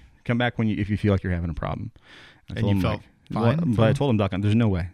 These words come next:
Speaker 1: If I, if you tell me not to come back here,
Speaker 2: I ain't coming back.
Speaker 1: I will never see
Speaker 2: You've
Speaker 1: each
Speaker 2: spent
Speaker 1: other
Speaker 2: plenty
Speaker 1: again."
Speaker 2: of time in hospitals.
Speaker 1: Right.
Speaker 2: Between
Speaker 1: He's
Speaker 2: your
Speaker 1: like,
Speaker 2: first, first rodeo, the kids' rodeo, <laughs> and now
Speaker 1: Now.
Speaker 2: yours, that's three.
Speaker 1: And he's like, "Okay, so if you need to set an appointment and actually be told to come back," he's like, "Why don't you come back in two years?"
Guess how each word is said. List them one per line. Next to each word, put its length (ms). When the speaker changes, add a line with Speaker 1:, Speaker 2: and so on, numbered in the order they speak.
Speaker 1:
If 180
I, 220
if 160
you 80
tell 160
me 80
not 120
to 60
come 140
back 180
here, 140
Speaker 2:
I 160
ain't 100
coming 280
back. 300
Speaker 1:
I 100
will 420
never 340
see 140
Speaker 2:
You've 100
Speaker 1:
each 40
Speaker 2:
spent 180
Speaker 1:
other 80
Speaker 2:
plenty 180
Speaker 1:
again." 100
Speaker 2:
of 40
time 180
in 60
hospitals. 540
Speaker 1:
Right. 240
Speaker 2:
Between 300
Speaker 1:
He's 80
Speaker 2:
your 80
Speaker 1:
like, 120
Speaker 2:
first, 300
first 300
rodeo, 480
the 100
kids' 320
rodeo, 460
<laughs> 40
and 160
now 180
Speaker 1:
Now. 140
Speaker 2:
yours, 380
that's 180
three. 440
Speaker 1:
And 80
he's 140
like, 100
"Okay, 160
so 220
if 120
you 80
need 220
to 80
set 180
an 100
appointment 420
and 100
actually 400
be 360
told 280
to 80
come 160
back," 320
he's 240
like, 140
"Why 60
don't 60
you 60
come 100
back 120
in 80
two 100
years?" 280